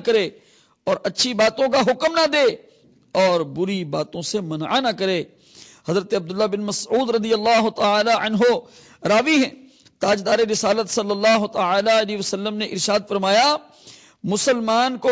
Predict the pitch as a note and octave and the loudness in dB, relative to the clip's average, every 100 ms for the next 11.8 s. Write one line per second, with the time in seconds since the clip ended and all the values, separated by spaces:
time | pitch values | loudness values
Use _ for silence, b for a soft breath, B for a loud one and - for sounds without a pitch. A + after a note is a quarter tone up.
0 | G3+ G3 G#3+ B3 C4 B3 B3 C4+ B3 - | 0 2 2 2 -2 -2 0 0 -2 -2
1 | D4+ F4 - - - _ _ _ - G#3+ | 0 0 -2 -8 -20 _ _ _ 2 4
2 | A3 F3+ - - G#3 G#3+ F#3+ - D3+ D#3 | 4 2 -2 -2 -2 -2 -4 -4 -6 -4
3 | F#3 - _ F3+ F3 - C#3 C3 D3 D3 | -4 -6 _ -10 -8 -10 -8 -4 -2 -2
4 | - _ _ _ _ _ _ _ _ C3+ | -6 _ _ _ _ _ _ _ _ -14
5 | C#3+ D#3 D#3+ D#3 D#3+ D#3+ D#3+ E3 E3+ D#3 | -8 -6 -4 -6 -10 -10 -8 -6 -6 -8
6 | E3+ E3 D#3+ D#3+ A3+ - b b b - | -14 -12 -8 -6 -8 -10 b b b -14
7 | D#3 D#3+ F3+ E3+ F3+ F3+ D#3+ D#3+ G3 F3+ | -10 -8 -8 -8 -8 -8 -8 -6 -6 -8
8 | F#3 E3+ - G#3 - - - - D#3+ E3 | -8 -8 -4 -4 -4 -14 -14 -8 -6 -6
9 | D#3+ E3 D#3+ F#3+ A3 D#3 - b b b | -6 -6 -6 -4 -4 -6 -10 b b b
10 | b _ D#3 F3+ F3+ F3 G3 - F3+ A3+ | b _ -2 0 0 -4 -6 -4 -6 -4
11 | F#3 F3 G3+ G3 A3+ B3+ G3+ | -4 -4 -4 -4 -4 -2 -2